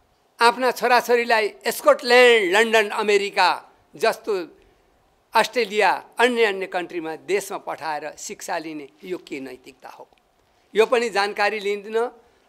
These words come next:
नेपाली जनताले अवश्य सोच्नुपर्ने अवस्था भएको छ। पहिला बाउ एक, एउटा थिए गार्जियन,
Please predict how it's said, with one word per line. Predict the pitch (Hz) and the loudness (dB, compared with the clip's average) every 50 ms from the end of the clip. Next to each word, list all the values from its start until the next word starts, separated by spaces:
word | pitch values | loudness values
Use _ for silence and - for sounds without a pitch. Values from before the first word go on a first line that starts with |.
| _ _ _ | _ _ _
नेपाली | - 190 214 214 233 220 220 214 | -2 -2 0 2 2 0 0 -2
जनताले | 196 - 185 190 - 196 185 202 | -4 -4 -6 -4 -2 -2 -4 -4
अवश्य | 202 208 233 285 269 - - 247 | -2 2 4 4 4 4 2 -4
सोच्नुपर्ने | - - 220 190 165 175 190 - 170 156 147 151 151 | -4 -2 -6 -6 -6 -6 -10 -8 -6 -6 -6 -6 -6
अवस्था | 143 143 - - - 143 | -8 -8 -10 -14 -16 -16
भएको | 127 131 - - - - | -16 -16 -18 -18 -20 -20
छ। | - - - _ _ _ _ _ _ _ _ _ _ _ _ - | -20 -20 -20 _ _ _ _ _ _ _ _ _ _ _ _ 2
पहिला | - 226 254 262 262 247 | 4 4 6 6 4 4
बाउ | 254 240 240 254 262 | 6 6 6 6 6
एक, | 254 254 269 262 - - | 8 6 6 6 4 -4
एउटा | 254 247 247 254 247 247 | -2 0 2 4 4 4
थिए | 240 240 254 247 | 4 4 4 4
गार्जियन, | 247 247 240 240 247 254 262 262 | 6 4 4 4 2 0 -2 -2